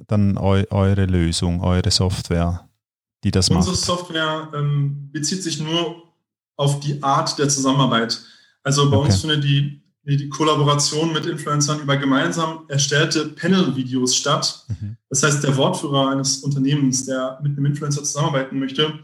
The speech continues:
Speaker 2: der hält ein Fachgespräch auf Augenhöhe mit ihm in Videoform. Dafür haben wir eine eigene Video-App gebaut, mit der diese Panel-Videos, ähm, ja, kurzweilig erstellt werden können und vor allem sehr schlank im, in der, äh, im Aufwand für den Influencer erstellt werden können.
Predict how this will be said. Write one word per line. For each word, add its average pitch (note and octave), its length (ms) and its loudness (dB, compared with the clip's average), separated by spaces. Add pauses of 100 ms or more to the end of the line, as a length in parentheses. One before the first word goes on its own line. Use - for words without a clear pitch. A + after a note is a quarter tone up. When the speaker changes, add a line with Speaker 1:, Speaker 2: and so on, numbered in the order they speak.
(720)
Speaker 2:
der C#3 100 4
hält F3+ 200 2
ein D#3+ 580 -2
Fachgespräch E3 680 -2
auf C#3+ 100 -2
Augenhöhe C#3+ 440 2
mit C#3 180 2
ihm E3+ 480 2
in C#3+ 160 0
Videoform. C#3+ 640 0
Dafür C#3+ 240 -2
haben D3 120 0
wir D3 60 -4
eine C#3+ 140 2
eigene C#3 320 2
Video-App D3+ 380 -2
gebaut, C#3 400 0
mit C3+ 120 -6
der C#3+ 120 2
diese C#3 280 -2
Panel-Videos, C#3+ 920 -4 (400)
ähm, C3+ 340 4
ja, C3+ 400 2 (380)
kurzweilig D#3 880 2 (100)
erstellt D3 400 2
werden D#3 240 2
können D#3 220 -2
und D#3+ 60 -2
vor E3+ 120 0
allem C#3+ 260 2
sehr C#3+ 160 -6
schlank E3+ 500 2
im, C#3+ 360 2
in C#3+ 80 -4
der, C3 520 -4
äh, - 40 -16
im C#3 80 -6
Aufwand C#3+ 460 0
für - 100 -8
den C3+ 140 2
Influencer C#3 440 -2
erstellt C3+ 340 -4
werden C3+ 220 -2
können. D3+ 360 -2